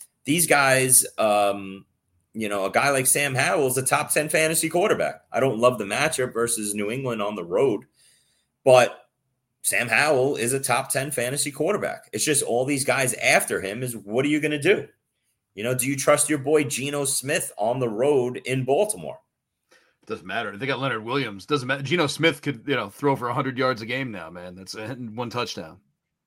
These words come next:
Speaker 2: And they're gonna
Speaker 1: Why,
Speaker 2: win
Speaker 1: why?
Speaker 2: seven nothing every week.
Speaker 1: Oh, oh, you're, so you're saying that Seattle's now a great defensive team. Is that what you're
Speaker 2: Amazing.
Speaker 1: gonna
Speaker 2: Yeah, with that glue in the middle, with big Leonard Williams in the middle.
Speaker 1: Do you
Speaker 2: Yeah.
Speaker 1: trust Daniel Jones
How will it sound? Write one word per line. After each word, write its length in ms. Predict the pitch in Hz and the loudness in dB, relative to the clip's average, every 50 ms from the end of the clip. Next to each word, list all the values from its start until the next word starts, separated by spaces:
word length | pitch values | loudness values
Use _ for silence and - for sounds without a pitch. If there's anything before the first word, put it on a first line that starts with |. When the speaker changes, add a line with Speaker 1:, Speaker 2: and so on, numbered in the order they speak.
| _ _ - | _ _ -6
Speaker 2:
And 100 | 143 135 | 0 2
they're 80 | 147 143 | 4 4
gonna 120 | 135 139 | 4 2
Speaker 1:
Why, 60 | 135 139 | 2 2
Speaker 2:
win 120 | 143 135 | 0 0
Speaker 1:
why? 40 | 127 - | -2 -2
Speaker 2:
seven 300 | - - 143 135 131 123 | 0 0 0 0 0 -2
nothing 300 | 131 127 - 127 120 120 | -2 -2 -2 -4 -4 -4
every 160 | 120 113 117 113 | -2 -2 -2 -2
week. 280 | 127 131 117 98 - - _ _ _ _ _ _ _ _ _ _ - | -4 -4 -6 -8 -10 -16 _ _ _ _ _ _ _ _ _ _ -6
Speaker 1:
Oh, 400 | 82 87 85 78 76 73 - - - - - _ | -4 -4 -4 -4 -6 -8 -12 -18 -20 -20 -16 _
oh, 280 | - 87 85 80 76 78 - | -4 -4 -4 -4 -6 -8 -10
you're, 240 | 85 82 78 60 | -10 -10 -10 -8
so 140 | - - - 87 | -8 -8 -8 -6
you're 420 | 85 87 90 87 85 82 78 76 | -8 -8 -8 -6 -6 -8 -8 -10
saying 400 | - - - 82 80 76 76 73 | -12 -12 -10 -8 -8 -8 -10 -12
that 160 | 73 71 - - | -14 -12 -12 -10
Seattle's 480 | - 76 73 80 80 73 73 73 - | -8 -6 -6 -6 -6 -8 -8 -8 -10
now 200 | 80 73 71 69 | -8 -8 -8 -10
a 40 | 69 | -8
great 260 | 76 82 76 71 67 | -8 -8 -8 -8 -8
defensive 520 | 67 - - - 76 76 - - 69 67 - | -10 -10 -8 -8 -8 -8 -8 -8 -10 -12 -12
team. 320 | - 78 73 69 65 82 _ _ _ | -12 -12 -12 -14 -16 -20 _ _ _
Is 100 | - - 78 | -16 -12 -10
that 120 | 78 69 | -10 -8
what 80 | 73 78 | -8 -8
you're 80 | 78 104 | -6 -6
Speaker 2:
Amazing. 320 | 107 110 113 - 80 78 | -4 -4 -4 -4 -6 -8
Speaker 1:
gonna 160 | 78 78 80 - _ _ _ _ _ - | -8 -12 -14 -16 _ _ _ _ _ -16
Speaker 2:
Yeah, 160 | 123 123 117 | -14 -12 -10
with 80 | 107 101 | -8 -8
that 120 | 110 104 101 | -8 -8 -8
glue 300 | - 113 117 131 135 131 | -8 -6 -4 -2 -2 -2
in 60 | 117 | -4
the 80 | 110 | -4
middle, 340 | 110 113 120 135 147 147 151 - | -4 -2 -2 -2 -4 -6 -8 -16
with 200 | - 123 107 90 | -18 -18 -16 -6
big 140 | - 123 117 | -4 -4 -4
Leonard 280 | 117 123 123 123 123 120 | -2 -4 -4 -4 -4 -4
Williams 340 | 117 123 131 131 131 131 120 | -4 -4 -2 -2 -4 -4 -4
in 60 | 127 | -6
the 40 | 123 | -6
middle. 300 | 127 131 143 160 147 143 _ _ _ _ - - _ _ _ _ | -4 -4 -6 -8 -10 -14 _ _ _ _ -20 -20 _ _ _ _
Speaker 1:
Do 80 | - 104 | 0 2
you 80 | 104 104 | 4 6
Speaker 2:
Yeah. 60 | 117 | 8
Speaker 1:
trust 220 | 135 135 - - | 8 8 8 6
Daniel 340 | 131 127 139 143 151 151 143 | 6 4 6 6 6 4 4
Jones 460 | 135 - 147 175 208 202 135 - - | 6 6 6 6 6 6 4 2 0